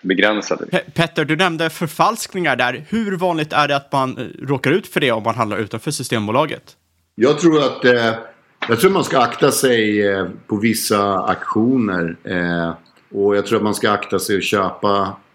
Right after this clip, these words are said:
Speaker 3: eh, man ska nog bli misstänksam om man kö-, om man hittar, om man kommer över några så här ganska dyra viner som kanske är lite billigare än vad de är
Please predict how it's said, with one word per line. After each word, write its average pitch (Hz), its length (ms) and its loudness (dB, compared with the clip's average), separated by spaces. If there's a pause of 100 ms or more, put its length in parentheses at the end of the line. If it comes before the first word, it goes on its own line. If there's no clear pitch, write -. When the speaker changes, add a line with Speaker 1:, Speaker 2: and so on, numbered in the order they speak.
Speaker 3:
eh, 87 560 -2 (720)
man 98 60 -6
ska 135 140 2
nog 147 180 4
bli 135 120 2
misstänksam 123 720 0
om 101 140 0
man 101 140 0
kö-, 107 160 -4
om 107 100 -2
man 101 100 0
hittar, 104 300 -2
om 95 60 -2
man 98 100 0
kommer 104 240 0
över 107 280 2
några 95 120 -4
så 90 140 -4
här 85 60 -4
ganska 92 240 -4
dyra 95 380 0
viner 92 600 -4
som 90 200 -6
kanske 90 220 -6
är 90 40 -2
lite 95 380 -4
billigare 87 520 -2 (280)
än 90 160 -10
vad 85 160 -2
de 78 320 -6 (340)
är 85 320 -2